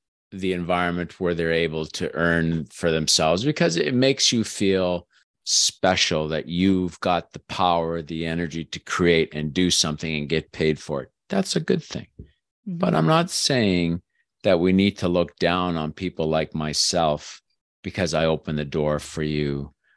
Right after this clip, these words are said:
Speaker 1: or, you know, I, I walk on the outside, or I,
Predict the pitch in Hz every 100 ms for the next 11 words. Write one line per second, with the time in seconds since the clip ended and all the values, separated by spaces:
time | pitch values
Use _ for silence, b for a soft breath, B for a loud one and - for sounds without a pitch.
0 | _ - 82 78 78 78 76 71 85 78
1 | 69 69 69 69 - 76 73 73 73 71
2 | - _ _ - - 78 80 76 73 -
3 | 78 78 78 73 - - 82 78 76 73
4 | 73 73 73 - 82 80 78